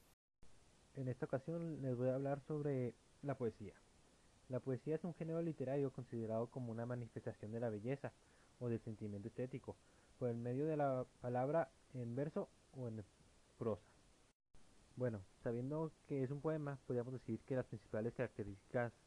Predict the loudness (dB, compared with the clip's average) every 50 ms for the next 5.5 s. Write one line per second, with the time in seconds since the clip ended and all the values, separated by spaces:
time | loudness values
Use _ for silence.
0 | -14 -6 -4 -2 0 0 0 0 -2 -4 -8 -10 -16 -20 -20 -20 -20 -20 -20 -20
1 | -20 -10 -4 -2 -2 -2 -2 -2 -2 0 0 -2 0 0 2 2 2 2 0 -2
2 | -2 -4 -6 -4 -4 -6 -6 -6 -8 -6 0 2 2 2 2 -2 -4 -4 -4 -4
3 | -4 -2 -2 0 -2 -2 -4 -6 -6 -10 -12 -18 -20 -20 -20 -20 -20 -20 -8 -4
4 | -2 -2 0 0 0 0 2 0 0 0 0 0 2 4 4 4 4 2 -2 -2
5 | 0 0 2 2 2 2 2 2 2 2